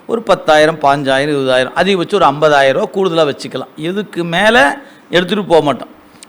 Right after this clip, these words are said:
அப்போ ஒரு பயணத்துக்கு செல்லுகிற நாம், நம் இருக்கிற தொகை அத்தனையும் எடுத்துட்டு போற பழக்கம் இல்லை. என்ன தேவையோ தேவைக்கு ஏற்ப எடுத்துட்டு போவோம்.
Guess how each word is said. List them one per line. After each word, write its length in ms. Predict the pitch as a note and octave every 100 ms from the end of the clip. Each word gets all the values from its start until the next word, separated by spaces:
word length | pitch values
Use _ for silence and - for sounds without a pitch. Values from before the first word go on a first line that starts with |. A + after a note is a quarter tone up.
| D#3
அப்போ 120 | D#3+
ஒரு 160 | C#3 -
பயணத்துக்கு 580 | D#3 G#3 A#3+ A#3 B3 G3
செல்லுகிற 540 | - F3 F#3 E3 C#3
நாம், 500 | C3 C3 G3 - - - - - -
நம் 320 | D3 D3+ A#3+
இருக்கிற 380 | E3 G#3+ - G#3+
தொகை 320 | D#3 E3+ G3+
அத்தனையும் 640 | D#3+ - - A#3 B3 B3
எடுத்துட்டு 280 | A3 - G3+
போற 240 | E3 F#3
பழக்கம் 380 | E3 E3 F#3 F3
இல்லை. 180 | D3+ B2 -
என்ன 380 | A#2+ D3 G#3+ C4
தேவையோ 580 | C4 G3 G#3+ G#3 A3 C4
தேவைக்கு 600 | C4+ G3 G#3 A3 - G3
ஏற்ப 400 | G#3 A#3+ A#3 C4+
எடுத்துட்டு 360 | G#3 F#3+ G#3
போவோம். 300 | F3 E3 C#3